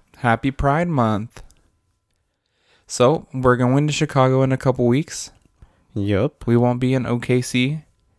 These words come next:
Speaker 2: Yup. We're actually gonna be in Chicago the same week of
Speaker 1: At
Speaker 2: Chicago
Speaker 1: Chicago
Speaker 2: Pride.
Speaker 1: Pride.
Speaker 2: But surprisingly, it's the same week as Oklahoma City Pride.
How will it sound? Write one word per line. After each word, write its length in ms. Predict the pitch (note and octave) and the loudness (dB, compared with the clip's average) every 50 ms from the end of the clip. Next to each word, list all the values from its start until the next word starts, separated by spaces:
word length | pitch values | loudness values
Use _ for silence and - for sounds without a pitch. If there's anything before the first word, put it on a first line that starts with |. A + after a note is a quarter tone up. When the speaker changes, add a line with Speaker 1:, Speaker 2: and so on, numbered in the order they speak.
| _ _ _ _ _ _ _ _ _ | _ _ _ _ _ _ _ _ _
Speaker 2:
Yup. 480 | - A#2 A2 G#2 G#2 G2 A2 C#3+ D#3 _ _ | -6 -4 -2 0 0 0 0 0 -2 _ _
We're 220 | - A#2+ B2 C#3+ E3+ | -6 -2 0 0 2
actually 340 | D#3+ F#3+ G3 - - E3+ D3+ | 0 0 0 0 0 0 2
gonna 160 | D3+ C#3+ B2+ | 2 2 0
be 240 | A#2 A#2 A#2+ A#2+ C3 | 0 0 0 0 2
in 100 | B2+ A#2+ | 0 0
Chicago 720 | - B2 A2+ - - A#2 A#2 A#2+ A#2+ A#2 G2+ G2 G2+ - _ - - - - - | -2 -4 -4 -2 0 0 0 2 2 2 2 0 0 -4 _ -14 -20 -20 -20 -12
the 100 | - - | -8 -8
same 380 | G#2+ - - A#2+ A#2+ A#2+ A#2+ A#2 | -8 -4 -2 0 0 0 0 0
week 340 | A2 A2+ A2 G#2 G2 - - - _ _ _ _ _ _ _ _ _ _ _ - | 0 0 0 0 -2 -6 -10 -20 _ _ _ _ _ _ _ _ _ _ _ -4
of 120 | A2 G#2+ G#2+ | -4 -2 0
Speaker 1:
At 100 | A2 A2+ | 0 0
Speaker 2:
Chicago 160 | - B2+ A2+ G#2 A2+ | 0 0 0 2 0
Speaker 1:
Chicago 120 | A#2 A#2 A2+ | 0 2 2
Speaker 2:
Pride. 140 | G2+ F#2 A2+ | 2 2 2
Speaker 1:
Pride. 340 | A2 G#2+ G#2+ G#2+ G#2+ A#2 - _ _ - | 0 -2 -4 -6 -10 -12 -14 _ _ -4
Speaker 2:
But 140 | D3 D3 | -2 0
surprisingly, 580 | - D3 B2+ D#3 E3 A3 A3 G#3+ D#3+ C#3+ C3+ C3 | 0 0 0 0 0 2 2 2 2 2 2 2
it's 120 | B2+ - - | 0 0 -2
the 60 | C#3 | -2
same 260 | - - D3 D3 C#3+ C3+ | 0 0 2 2 2 2
week 280 | C#3+ D3 C3+ - - - _ | 2 0 0 -2 -8 -8 _
as 240 | - A2 A2 A2+ B2 | 0 0 2 0 0
Oklahoma 440 | - A2+ A#2+ - A#2+ C3+ D#3 D#3+ D3 | 0 -2 -2 0 0 0 0 0 0
City 240 | - E3+ D#3+ D3+ - | 0 -2 -2 -2 -2
Pride. 340 | - - G2 F#2+ F#2 A#2 | -2 -2 -2 -2 -4 -6